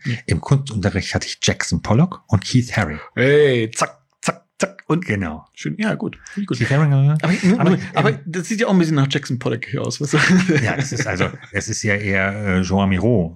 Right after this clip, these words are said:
Speaker 2: oder, äh, nein,
Speaker 1: Mhm.
Speaker 2: wie, wie, wie heißt der nochmal? Mon-, Mondrian, Mondrian ist
Speaker 1: Mo-,
Speaker 2: der
Speaker 1: ja,
Speaker 2: mit
Speaker 1: ja,
Speaker 2: dem
Speaker 1: aber, aber das sieht aber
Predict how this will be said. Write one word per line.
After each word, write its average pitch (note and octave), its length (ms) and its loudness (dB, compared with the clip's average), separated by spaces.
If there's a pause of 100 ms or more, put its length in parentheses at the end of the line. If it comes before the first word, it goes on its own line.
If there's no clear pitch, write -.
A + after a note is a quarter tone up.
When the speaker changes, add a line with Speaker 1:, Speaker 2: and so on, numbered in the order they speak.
(140)
Speaker 2:
oder, E2 360 0
äh, E2 220 -2 (240)
nein, F#2+ 300 2
Speaker 1:
Mhm. F#2+ 80 -8
Speaker 2:
wie, G#2 160 -6
wie, A2+ 100 -4
wie B2+ 160 -2
heißt C#3+ 220 0
der C#3 60 2
nochmal? C3+ 260 2
Mon-, B2+ 260 2
Mondrian, G#2+ 480 2
Mondrian A2 360 2
ist F#2 140 -2
Speaker 1:
Mo-, - 120 2
Speaker 2:
der - 80 0
Speaker 1:
ja, E3 240 2
Speaker 2:
mit D3+ 80 2
Speaker 1:
ja, C#3+ 100 4
Speaker 2:
dem - 60 0
Speaker 1:
aber, F3+ 180 0
aber - 80 -4 (240)
das C3+ 180 -4
sieht B2 140 -8
aber A2 280 -8